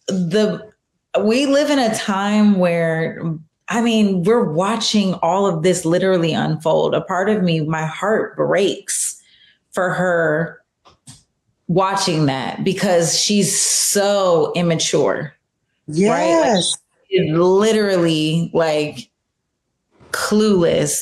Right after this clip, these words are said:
Speaker 1: in a sense. What happened is, you guys, if you followed the video,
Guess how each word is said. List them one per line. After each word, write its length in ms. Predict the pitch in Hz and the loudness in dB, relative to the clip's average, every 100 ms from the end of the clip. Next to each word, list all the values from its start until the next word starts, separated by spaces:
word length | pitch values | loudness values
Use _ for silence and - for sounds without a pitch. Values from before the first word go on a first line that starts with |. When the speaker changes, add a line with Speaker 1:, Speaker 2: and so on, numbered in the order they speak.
| - | -4
Speaker 1:
in 140 | 170 | -2
a 100 | 165 | 0
sense. 540 | 156 165 151 147 156 - - - - - - _ _ _ _ _ - | 0 -2 0 -2 -4 -10 -16 -20 -20 -20 -20 _ _ _ _ _ -4
What 240 | 185 214 | 0 2
happened 480 | 226 247 330 247 190 | 0 -2 -2 0 0
is, 440 | 175 160 160 160 | 0 0 0 0
you 120 | 170 | 0
guys, 460 | 160 151 151 160 151 - | 0 0 -2 -2 -4 -4
if 200 | 165 165 | -4 -2
you 60 | 180 | -4
followed 400 | 196 196 208 185 | -2 0 0 0
the 100 | 160 | 0
video, 720 | 196 190 160 147 156 151 | 0 2 0 0 -2 -4